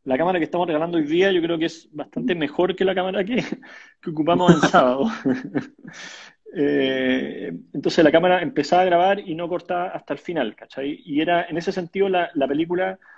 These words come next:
era una mezcla entre una obra de teatro, o sea, con un inicio y, y ya hasta, no parar hasta el, hasta el final.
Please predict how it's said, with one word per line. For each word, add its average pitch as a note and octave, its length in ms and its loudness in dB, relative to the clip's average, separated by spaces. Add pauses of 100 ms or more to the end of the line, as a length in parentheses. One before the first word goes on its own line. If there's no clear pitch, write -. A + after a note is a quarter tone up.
(340)
era D#3+ 120 0
una D#3+ 180 0
mezcla G3 600 2
entre D3 400 -4
una D#3 200 0
obra D#3+ 220 4
de D3 80 4
teatro, F3 540 2
o B3+ 60 -18
sea, D3+ 160 -12
con C#3 160 -6
un D3+ 120 -4
inicio F#3+ 640 -2 (440)
y, C#3 360 -4
y - 20 0
ya C3 540 -2
hasta, - 260 -18 (280)
no D3+ 440 -8
parar D#3+ 240 4
hasta D#3+ 180 0
el, D3 160 6
hasta D3 220 -2
el C3 60 0
final. E3+ 420 4